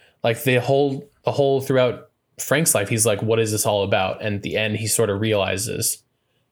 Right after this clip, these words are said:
that, um, everything could have been avoided. He could have had a good life.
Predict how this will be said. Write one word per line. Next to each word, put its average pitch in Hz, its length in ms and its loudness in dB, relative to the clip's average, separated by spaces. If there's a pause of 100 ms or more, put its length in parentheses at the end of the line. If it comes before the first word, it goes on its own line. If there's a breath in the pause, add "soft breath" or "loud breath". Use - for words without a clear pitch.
(120)
that, 87 260 -2
um, 90 340 -6 (640)
everything 101 580 -2 (1080 loud breath)
could - 220 -2
have 110 200 -2
been 104 340 -2
avoided. 110 440 -2
He 120 140 -2
could 113 140 -2
have 107 120 -2
had 107 160 0
a 104 40 -2
good 104 240 -2
life. 101 520 -4